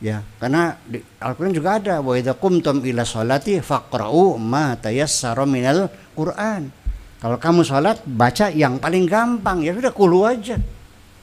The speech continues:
Allahu Akbar, inna a'tainakal kautsar. Allahu Akbar.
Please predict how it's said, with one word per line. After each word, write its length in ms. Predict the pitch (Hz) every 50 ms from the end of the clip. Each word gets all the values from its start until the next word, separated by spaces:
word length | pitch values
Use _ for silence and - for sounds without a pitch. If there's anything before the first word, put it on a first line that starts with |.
| - - - - - - - - - - - - 120
Allahu 640 | 123 127 143 156 160 165 165 165 165 170 156 160
Akbar, 400 | 151 151 143 139 151 165 160 147 127 107
inna 480 | 123 127 147 151 160 170 151 151 175 175
a'tainakal 720 | 165 170 202 196 196 190 185 185 185 175 - 175 175 170
kautsar. 400 | 170 160 175 170 156 151 151 165 165 147
Allahu 400 | 127 127 135 143 127 147 147 139
Akbar. 160 | 123 143